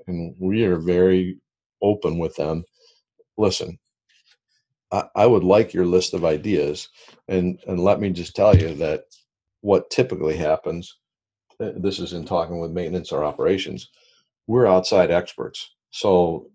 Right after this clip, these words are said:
where you can't get traction just by virtue of us being so-called outside experts, we can put some sensibility to the numbers, definition of the project, and things that you've been trying to get funded, we can help you get them funded.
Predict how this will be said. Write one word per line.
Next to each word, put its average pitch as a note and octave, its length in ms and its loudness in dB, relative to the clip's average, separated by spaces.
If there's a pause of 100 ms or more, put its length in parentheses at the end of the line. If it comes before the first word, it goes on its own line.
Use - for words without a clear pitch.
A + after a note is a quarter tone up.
where F#2+ 220 2
you A2 180 0
can't A#2+ 300 -2
get F#2 160 -2
traction G2 640 -2 (280)
just - 220 -2
by G2+ 160 6
virtue F#2+ 460 2
of E2+ 120 4
us F#2 180 4 (100)
being F#2 420 0 (260)
so-called F#2 600 2
outside F2+ 460 2
experts, G2 520 -4 (440)
we G#2+ 100 -2
can G2+ 220 -2
put F#2 160 0
some E2 180 -8
sensibility G2 680 2
to F#2 140 -2
the F#2 100 4
numbers, E2 480 -2 (360)
definition G2+ 500 0
of G2 80 0
the F2+ 80 4
project, F2+ 640 -2
and E2 180 -8
things G#2 220 -4
that E2 120 -6
you've A#2 240 -2
been G#2+ 120 -2
trying G2+ 240 -2
to G2+ 80 -2
get G2 180 0
funded, G2 420 0 (400)
we G#2 140 -2
can G2 140 -2
help F#2+ 260 0
you E2+ 80 -4
get E2 220 -2
them D2 160 -4
funded. D#2+ 440 -4